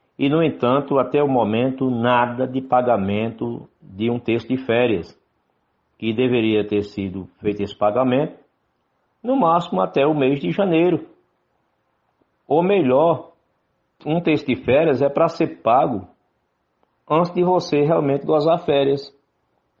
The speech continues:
Mas estamos colocando, até sendo aqui bondosos, pra esse pagamento sair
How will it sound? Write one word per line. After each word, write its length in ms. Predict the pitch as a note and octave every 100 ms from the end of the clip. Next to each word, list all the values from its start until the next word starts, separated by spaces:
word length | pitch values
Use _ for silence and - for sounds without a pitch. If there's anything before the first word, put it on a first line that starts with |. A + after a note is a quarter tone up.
| _ -
Mas 280 | D#3 E3 E3
estamos 340 | E3+ E3+ E3
colocando, 540 | - D#3 B2+ B2 B2
até 220 | A#2 C#3+ D3
sendo 260 | - B2
aqui 160 | A2+ B2
bondosos, 840 | G#2+ A2 G2 A#2+ D3 A#2 F#2 - - _ _ _ _
pra 180 | A#2 A#2+
esse 180 | C#3 C#3
pagamento 540 | D3 C#3 C3 A2+ B2+
sair 560 | - D3 B2 C3 E3